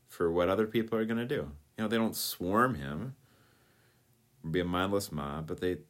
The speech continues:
they worship him as he comes into Jerusalem. People are crying to him for salvation. I mean, they say, "Hosanna, Hosanna" means "save us."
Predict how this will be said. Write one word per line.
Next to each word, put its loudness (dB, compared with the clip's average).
they -2
worship -6
him -16
as -6
he -4
comes -4
into -6
Jerusalem. -4
People 0
are 4
crying -2
to -4
him -2
for -8
salvation. -2
I -20
mean, -6
they -6
say, -2
"Hosanna, 6
Hosanna" 2
means 2
"save 10
us." 2